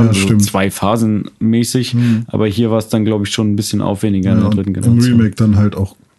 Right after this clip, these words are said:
Speaker 2: kontinuierlich.
Speaker 1: Ja, das sowieso, ja, genau. Ja, stimmt. Äh, die allererste Remake-Generation, ähm, Feuerrot, Blattgrün, basiert ja auf, äh,
Speaker 2: Genau.
Speaker 1: Rubin und Saphir
Speaker 2: Ist
Speaker 1: quasi
Speaker 2: im Prinzip
Speaker 1: technisch.
Speaker 2: ein Remake.
Speaker 1: Stimmt.
Speaker 2: <laughs>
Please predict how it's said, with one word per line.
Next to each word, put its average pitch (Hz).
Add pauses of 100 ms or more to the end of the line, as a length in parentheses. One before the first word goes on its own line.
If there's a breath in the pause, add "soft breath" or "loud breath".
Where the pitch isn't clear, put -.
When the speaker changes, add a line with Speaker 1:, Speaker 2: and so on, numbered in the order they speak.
(140)
Speaker 2:
kontinuierlich. 104
Speaker 1:
Ja, 98 (240)
das - (140)
sowieso, 90
ja, - (200)
genau. 107 (320 loud breath)
Ja, 117
stimmt. 117
Äh, 110
die 104
allererste 135
Remake-Generation, 135 (440)
ähm, 113
Feuerrot, 117
Blattgrün, 120
basiert 117
ja 101 (520)
auf, 107
äh, 101
Speaker 2:
Genau. 107
Speaker 1:
Rubin 104
und 98
Saphir 104
Speaker 2:
Ist -
Speaker 1:
quasi 104
Speaker 2:
im -
Prinzip 127
Speaker 1:
technisch. 123
Speaker 2:
ein 120
Remake. 104 (520 loud breath)
Speaker 1:
Stimmt. 127 (140)
Speaker 2:
<laughs> 135